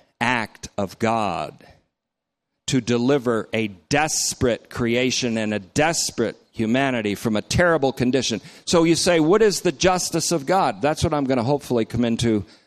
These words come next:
on Sunday or sometime soon. What is God's justice?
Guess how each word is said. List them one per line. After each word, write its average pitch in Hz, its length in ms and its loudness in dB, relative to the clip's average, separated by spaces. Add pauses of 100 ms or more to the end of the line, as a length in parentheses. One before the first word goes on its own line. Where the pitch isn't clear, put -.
on 110 160 0
Sunday 139 360 2
or 143 120 0
sometime 127 480 0
soon. 131 300 0 (340)
What 214 160 2
is 269 220 0
God's 170 440 0
justice? - 1000 -2